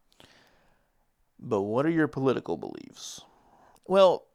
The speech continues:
you're not supposed to talk about those things in the workplace.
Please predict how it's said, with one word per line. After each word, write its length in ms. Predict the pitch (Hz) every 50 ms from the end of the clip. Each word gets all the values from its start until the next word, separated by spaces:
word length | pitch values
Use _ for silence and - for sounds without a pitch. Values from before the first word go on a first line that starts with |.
| _ _ _
you're 180 | - 160 196 233
not 200 | 277 294 269 -
supposed 340 | - 185 - 190 185 - -
to 80 | 147
talk 360 | - - - - - - - -
about 260 | 147 120 117 113 -
those 200 | - 113 110 -
things 300 | - 131 123 117 104 110
in 80 | 101
the 80 | 101 98
workplace. 680 | 117 151 175 - - - - - - - - - -